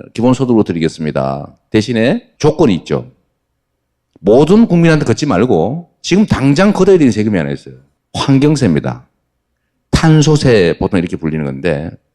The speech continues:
이 탄소를 마구 배출하면서 환경오염을 시키면서 돈을 벌잖아, 누군가가. 근데 그 피해는 우리 모두가 보고 있잖아요.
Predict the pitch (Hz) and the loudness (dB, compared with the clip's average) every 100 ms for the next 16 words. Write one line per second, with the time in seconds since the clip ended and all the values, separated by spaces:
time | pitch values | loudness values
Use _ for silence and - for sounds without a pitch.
0 | _ 196 196 - 226 226 240 233 214 196 | _ -2 0 4 4 4 4 2 0 2
1 | 185 180 190 185 165 - 165 165 170 202 | 2 2 0 2 -2 -2 0 0 2 2
2 | 196 180 170 156 123 160 208 165 185 156 | 0 -2 -4 -2 0 2 4 4 4 4
3 | 98 92 78 65 - _ _ _ _ _ | 2 -2 -6 -10 -18 _ _ _ _ _
4 | _ _ - 190 202 208 - 240 240 220 | _ _ -2 0 0 -2 2 4 6 4
5 | 202 131 208 247 156 120 82 71 65 | 4 4 4 4 4 4 2 -2 -6